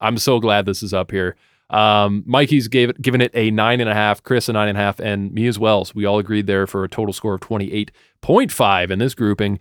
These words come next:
Up next, we talked about it earlier. This is Wee Man's card throwing machine.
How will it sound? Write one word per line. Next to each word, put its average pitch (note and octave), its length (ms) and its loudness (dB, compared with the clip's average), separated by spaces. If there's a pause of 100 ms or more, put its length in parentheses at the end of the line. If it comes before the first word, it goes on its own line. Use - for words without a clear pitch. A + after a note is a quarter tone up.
(360)
Up F3 180 2
next, C#3+ 340 2
we B2 80 -2
talked C#3+ 260 2
about C#3 180 2
it B2 80 2
earlier. B2+ 480 6
This B2+ 240 0
is B2 180 -2
Wee C3+ 160 4
Man's A#2+ 360 0
card C#3+ 400 4
throwing A#2+ 380 4
machine. G#2+ 580 0